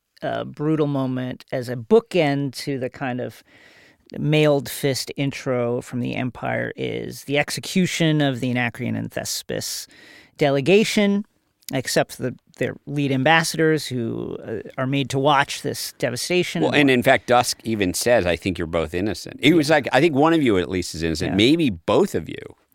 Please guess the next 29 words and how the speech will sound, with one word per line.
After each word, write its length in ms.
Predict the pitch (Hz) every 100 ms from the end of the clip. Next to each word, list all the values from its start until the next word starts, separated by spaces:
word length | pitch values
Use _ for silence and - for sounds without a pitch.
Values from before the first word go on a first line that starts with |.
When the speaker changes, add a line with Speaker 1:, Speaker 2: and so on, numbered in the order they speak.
| - -
Speaker 2:
are 120 | 85 71
innocent." 340 | 71 - -
Speaker 1:
Uh, 180 | 156 135 - _ -
when 200 | 165 175
he 180 | 175 233
says 680 | - 196 165 147 131 - - _
something 420 | - 185 180 185
to 120 | 156 160
the 80 | 143
effect 400 | - 143 131 139
of, 560 | 123 120 117 - - _ -
"It 140 | 143
is 140 | 131
a 60 | 127
taste 540 | - 139 135 - - _ _ _ - 202 -
that 160 | 143 127
I 100 | 120
have 320 | 117 123 117
in 120 | 120
my 160 | 117 110
mouth, 260 | 117 110 95
Speaker 2:
Yeah. 140 | - -
Speaker 1:
the 80 | 127
dust 560 | 117 147 123 - -
of 80 | 113
Speaker 2:
Yeah. 140 | 85
Speaker 1:
these 160 | 87 -
people," 420 | - 131 - - 156
Speaker 2:
Yeah. 140 | 80